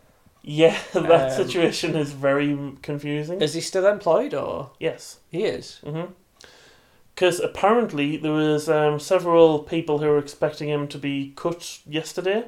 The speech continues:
Speaker 2: Yeah.
Speaker 1: Which was Friday the twenty-sixth, was that the day today? Yesterday
Speaker 2: Yes.
Speaker 1: even? Friday twenty-sixth, yeah.
Speaker 2: Yeah.
Speaker 1: Um, yeah, people were expecting him to, to be cut then. But then, literally, as, as folks were, like, I say watching SmackDown, nobody does that.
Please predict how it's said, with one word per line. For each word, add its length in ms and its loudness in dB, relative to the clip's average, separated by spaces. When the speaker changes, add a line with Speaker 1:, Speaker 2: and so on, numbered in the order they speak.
Speaker 2:
Yeah. 220 -4
Speaker 1:
Which 320 -6
was 480 -2
Friday 500 -4
the 340 -6
twenty-sixth, 920 -12
was 100 -12
that 180 -10
the 120 -6
day 40 -12
today? 280 -6
Yesterday 380 -6
Speaker 2:
Yes. 40 -4
Speaker 1:
even? 180 -8
Friday 260 -4
twenty-sixth, 480 -6
yeah. 180 -4
Speaker 2:
Yeah. 440 4
Speaker 1:
Um, 120 -2
yeah, 140 2
people 180 -2
were 80 2
expecting 320 -4
him 320 -6
to, 160 -10
to 120 -12
be 80 -4
cut 280 -6
then. 340 -2
But 160 -2
then, 400 4
literally, 340 -2
as, 400 -2
as 220 -2
folks 380 2
were, 100 0
like, 420 0
I 80 -6
say 160 0
watching 260 -2
SmackDown, 440 -8
nobody 300 -8
does 220 -20
that. 540 -2